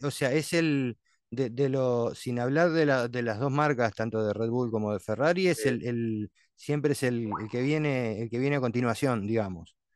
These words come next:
Speaker 2: Claro.
Speaker 1: Y si, y
Speaker 2: Yo no
Speaker 1: si
Speaker 2: sé
Speaker 1: en
Speaker 2: qué
Speaker 1: el
Speaker 2: pasaría si, si, no sé qué pasaría, hubiera pasado este año, o hubiese pasado este año,
Speaker 1: Ujú.
Speaker 2: si, si Mercedes hubiera puesto todos los boletos a Russell.
Speaker 1: Sí.
Speaker 2: Obviamente, tiene un siete veces campeón del mundo en la escudería, ¿no?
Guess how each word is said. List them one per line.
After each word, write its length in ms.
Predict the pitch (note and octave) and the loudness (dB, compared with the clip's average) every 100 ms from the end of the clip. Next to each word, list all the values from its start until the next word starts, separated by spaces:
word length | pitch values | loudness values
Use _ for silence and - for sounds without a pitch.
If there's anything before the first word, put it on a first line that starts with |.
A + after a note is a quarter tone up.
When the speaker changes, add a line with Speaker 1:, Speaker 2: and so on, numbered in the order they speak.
| _ _ _ _ | _ _ _ _
Speaker 2:
Claro. 240 | - G#2+ F#2+ | 4 6 6
Speaker 1:
Y 40 | |
si, 180 | - - D#3 | 0 -8 -8
y 140 | C#3+ | 0
Speaker 2:
Yo 80 | B2 | 6
no 80 | C#3 | 8
Speaker 1:
si 20 | |
Speaker 2:
sé 120 | C#3 | 8
Speaker 1:
en 20 | D3 | 8
Speaker 2:
qué 100 | D#3+ | 10
Speaker 1:
el 0 | |
Speaker 2:
pasaría 600 | D3+ C#3+ C3+ D3 D#3+ E3 | 10 10 8 10 10 10
si, 380 | E3+ D3 B2+ F#2+ | 6 -2 -2 -6
si, 520 | B2+ A#2+ A2+ A2 G2+ | -4 -2 0 0 0
no 120 | A#2 | 0
sé 180 | A#2+ C3 | 4 4
qué 100 | C3+ | 6
pasaría, 440 | C#3 - B2+ C#3 B2+ | 4 4 4 6 6
hubiera 320 | A#2+ C3+ B2+ | 6 6 6
pasado 300 | A2 C3+ B2 | 4 4 4
este 180 | - A2 | 4 4
año, 300 | B2+ C#3+ D3 | 4 4 2
o 200 | - G2+ | 2 -2
hubiese 380 | G2+ A#2 - G2 | 2 0 0 0
pasado 240 | F#2+ A2+ | 2 0
este 160 | A2 G2+ | 2 -2
año, 260 | A2 C#3 - A2+ | 0 -2 -6 -10
Speaker 1:
Ujú. 260 | A2 B2 | -10 -8
Speaker 2:
si, 760 | - A#2 A2+ G#2 G2+ F#2 E2+ F#2 | -8 -4 -2 -2 -2 -4 -8 -10
si 200 | E2+ A2+ G#2+ | -6 0 8
Mercedes 680 | G#2+ G#2 - D#3 E3 F3 - _ - - | 10 8 10 10 10 8 -4 _ -6 4
hubiera 400 | A2+ B2 B2 - | 8 10 10 8
puesto 800 | C3 - A#2+ A2 F#2+ F2 D#2+ - | 4 6 6 8 8 4 0 2
todos 220 | - F#3+ E3+ | 10 12 12
los 80 | |
boletos 380 | C#3+ D3 D#3+ C3+ | 12 10 6 4
a 80 | A2 | 2
Russell. 320 | G#2 - - - _ - - - _ C3+ C3 | 2 -2 -10 -20 _ -20 -20 -20 _ 8 10
Speaker 1:
Sí. 320 | A#2 A#2 G2+ F2+ | 8 6 2 -2
Speaker 2:
Obviamente, 160 | F2 - | -10 -2
tiene 180 | B2+ B2+ | 0 0
un 80 | |
siete 260 | - C3 B2+ | 2 2 2
veces 220 | B2 B2 | 2 2
campeón 260 | A#2 A2+ A#2+ | 0 0 0
del 100 | A#2 | 2
mundo 260 | B2 C3 B2 | 2 2 2
en 40 | |
la 60 | A2+ | 0
escudería, 580 | G#2+ G2 G2 G#2 F#2 F2 | 0 0 0 0 0 2
¿no? 220 | G#2+ | -2